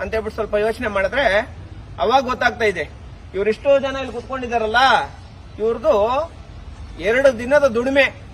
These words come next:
ಬೆವರು ಆ ಇಪ್ಪತ್ತೈದು ಲಕ್ಷ. ಎರಡು ದಿನ ಇವ್ರು ಕಷ್ಟಪಟ್ರೆ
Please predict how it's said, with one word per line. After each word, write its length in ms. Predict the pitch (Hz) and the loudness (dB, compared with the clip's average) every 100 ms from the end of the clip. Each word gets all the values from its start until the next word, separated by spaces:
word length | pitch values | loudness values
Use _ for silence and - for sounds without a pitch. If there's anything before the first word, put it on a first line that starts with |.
| - - - | -18 -6 4
ಬೆವರು 340 | 233 294 254 - - - | 6 6 2 -4 -12 -10
ಆ 20 | |
ಇಪ್ಪತ್ತೈದು 500 | 185 - 220 220 175 | -6 -4 0 0 -2
ಲಕ್ಷ. 180 | 170 - - - - - - - - - - - - | -4 -8 -12 -14 -20 -20 -20 -20 -20 -20 -20 -20 -4
ಎರಡು 260 | 160 220 233 | 2 4 4
ದಿನ 140 | 247 | 2
ಇವ್ರು 260 | 277 262 240 | 2 2 2
ಕಷ್ಟಪಟ್ರೆ 960 | 214 202 269 220 247 233 254 339 330 | 0 0 0 0 -2 2 6 6 4